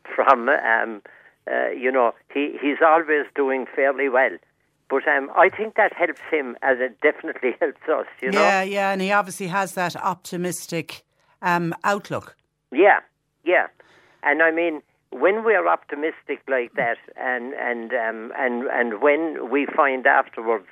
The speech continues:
Speaker 1: that there was reason for our optimism, well then, um, uh, we, we, we're grateful. Um, and we've often said, um, uh, you and me,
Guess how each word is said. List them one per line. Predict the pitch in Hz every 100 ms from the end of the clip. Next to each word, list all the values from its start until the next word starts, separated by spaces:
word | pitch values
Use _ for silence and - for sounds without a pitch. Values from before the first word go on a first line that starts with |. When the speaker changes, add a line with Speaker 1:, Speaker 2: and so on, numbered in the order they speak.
| -
Speaker 1:
that | 120
there | 135 117
was | 123 101 98
reason | 131 151 160 - 123 90 _ _ _ -
for | 131 127
our | 123 120 127 143
optimism, | 147 - 123 110 98 - 107 - _ _ _ _
well | 151 175 196
then, | 208 135 - _
um, | 147 135 131 127 131 - -
uh, | 139 135 131 -
we, | 120 147 143
we, | 151 131 151 160
we're | 156 180 180
grateful. | 208 233 220 - 104 76 _ -
Um, | 139 131 151
and | - 143 127 - _ _ _
we've | 143 170 185
often | 202 - 202 160 -
said, | 175 135 107 -
um, | 139 135 127 123 -
uh, | 127 131 123 120 101 104 92 90 78 69
you | 127 139 135
and | 135
me, | 139 151